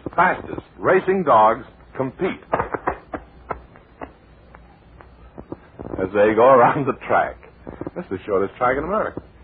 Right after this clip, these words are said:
Uh, parking is free. At Wonderland, each night, you'll see America's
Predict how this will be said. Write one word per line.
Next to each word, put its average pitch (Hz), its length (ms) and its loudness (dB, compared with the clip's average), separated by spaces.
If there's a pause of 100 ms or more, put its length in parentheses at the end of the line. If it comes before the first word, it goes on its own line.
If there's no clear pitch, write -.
(1000)
Uh, 123 260 6
parking 185 380 2
is 170 100 -2
free. 120 200 4
At 117 60 4
Wonderland, 185 460 6
each - 200 0
night, 147 180 4
you'll 135 100 0
see 135 120 2
America's 156 400 2